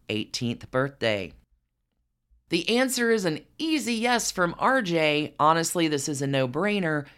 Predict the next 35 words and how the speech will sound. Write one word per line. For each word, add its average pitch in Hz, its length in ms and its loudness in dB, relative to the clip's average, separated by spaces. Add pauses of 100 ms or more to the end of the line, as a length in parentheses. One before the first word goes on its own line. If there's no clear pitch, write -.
(140)
Natalie 196 420 4
Wood 202 240 2
is 175 220 -2
the 165 160 0
hottest 151 720 -2
single 123 540 -2
star 131 480 2
in 117 160 -6
Hollywood. 131 720 -2 (720)
Natalie 262 600 2
and 196 140 -2
R 185 220 2
J's 175 280 0
love 160 220 2
affair 147 340 0
is 123 280 -4
instant. 117 680 -8
It 143 120 0
is 151 160 0
immediate. 131 800 -4 (560)
Of 233 160 -4
course 349 420 2
it 160 80 2
is. 104 240 0
Natalie 135 520 2
has 165 140 0
had 160 480 4
R 160 200 2
J 156 260 2
as 151 140 0
her - 160 -4
poster 143 500 2
on 143 160 4
the 139 80 0
wall 277 540 2